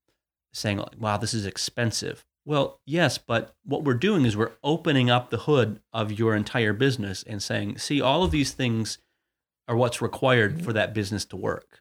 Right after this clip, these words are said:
Speaker 2: Right.
Speaker 1: And if you're not paying attention
Speaker 2: Right.
Speaker 1: to that,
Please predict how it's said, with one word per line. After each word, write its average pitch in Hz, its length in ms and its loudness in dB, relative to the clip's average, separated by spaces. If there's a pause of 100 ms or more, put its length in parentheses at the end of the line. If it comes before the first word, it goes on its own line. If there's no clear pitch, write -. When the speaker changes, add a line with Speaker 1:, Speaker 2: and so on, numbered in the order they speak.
Speaker 2:
Right. - 260 -12
Speaker 1:
And 110 160 0
if - 100 -4
you're 113 80 2
not 127 180 2
paying 123 180 0
attention 160 600 -4 (960)
Speaker 2:
Right. - 320 -6
Speaker 1:
to 117 160 0
that, 98 360 -2